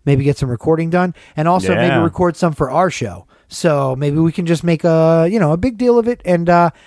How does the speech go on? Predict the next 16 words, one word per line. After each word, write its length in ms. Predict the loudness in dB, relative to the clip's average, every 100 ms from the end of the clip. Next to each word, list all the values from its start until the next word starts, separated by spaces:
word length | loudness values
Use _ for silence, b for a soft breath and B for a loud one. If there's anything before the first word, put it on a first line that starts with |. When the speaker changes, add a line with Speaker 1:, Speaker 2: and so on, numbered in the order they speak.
| b
Speaker 1:
have, 260 | -2 -2 -2
have 200 | -2 0
a 60 |
day 200 | 0 2
of 120 | 2
it 140 | 0 -2
and 220 | -2 0
then 160 | 0 0
have 240 | -2 -2
some 120 | -2 0
audio 320 | 0 2 0
to 60 | 0
show 320 | 0 0 -2 -6
when 100 | -6
we're 100 | -4
done. 200 | -6 -8